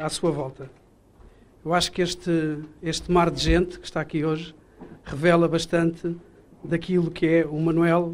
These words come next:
eh, como pessoa. Eu vou ser muito breve, até porque há aqui dois oradores bastante melhores do que eu, mas queria dizer duas ou três coisas muito rápidas. Em primeiro lugar, quero dizer que este livro é um ato de coragem.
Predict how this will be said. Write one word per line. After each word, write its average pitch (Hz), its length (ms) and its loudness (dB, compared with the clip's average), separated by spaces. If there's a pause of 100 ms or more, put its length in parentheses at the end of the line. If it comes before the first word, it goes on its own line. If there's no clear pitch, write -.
(160)
eh, 156 300 -6
como 151 280 -6 (120)
pessoa. 139 340 -8 (1080)
Eu 180 100 -2
vou 202 80 2
ser 208 140 2
muito 196 160 2
breve, 175 240 2
até 170 160 -6
porque - 160 -8
há 156 40 -2
aqui 156 280 -4 (520)
dois 165 320 2
oradores 160 680 0 (120)
bastante 170 340 -2
melhores 160 260 0
do 151 80 -8
que 160 140 -6
eu, 151 300 -4 (640)
mas 165 140 0
queria 185 180 2
dizer 170 560 2
duas 170 240 0
ou 175 80 4
três 165 180 -2
coisas 170 300 0
muito 165 160 2
rápidas. - 580 -10 (2000)
Em 180 80 -2
primeiro 208 260 6
lugar, 202 240 8
quero 208 140 4
dizer 185 160 4
que 196 100 2
este 175 220 2
livro 190 440 4
é 180 300 4
um 170 220 6
ato 175 480 2
de 156 120 -4
coragem. 131 520 -2